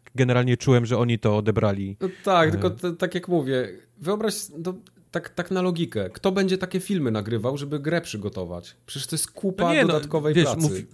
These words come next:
Speaker 1: jasne, mówimy dalej o sytuacjach, gdzie to robi tylko, wiesz, to się pojawia tylko w grach, e,
Speaker 2: Tak.
Speaker 1: e, ekskluzywnych first party, e,
Speaker 2: No.
Speaker 1: PlayStation.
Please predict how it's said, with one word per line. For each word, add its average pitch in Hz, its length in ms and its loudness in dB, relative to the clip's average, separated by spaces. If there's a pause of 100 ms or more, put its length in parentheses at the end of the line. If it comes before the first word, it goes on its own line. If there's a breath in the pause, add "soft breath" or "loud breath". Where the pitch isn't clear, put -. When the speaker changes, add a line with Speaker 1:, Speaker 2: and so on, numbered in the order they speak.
Speaker 1:
jasne, 110 580 0
mówimy 117 340 -2
dalej 127 320 2
o 120 60 -2
sytuacjach, 123 540 0
gdzie 117 160 -4
to 123 120 4
robi 120 240 4
tylko, 123 580 4
wiesz, 110 240 2
to - 100 -6
się - 100 -8
pojawia 120 240 0
tylko 131 220 -2
w 117 80 -4
grach, 120 420 2 (100)
e, - 60 -2
Speaker 2:
Tak. 110 160 0
Speaker 1:
e, - 760 -8
ekskluzywnych 123 600 -4
first - 220 -2
party, 123 320 0 (280)
e, 110 40 -6
Speaker 2:
No. 107 280 -8
Speaker 1:
PlayStation. 110 580 -6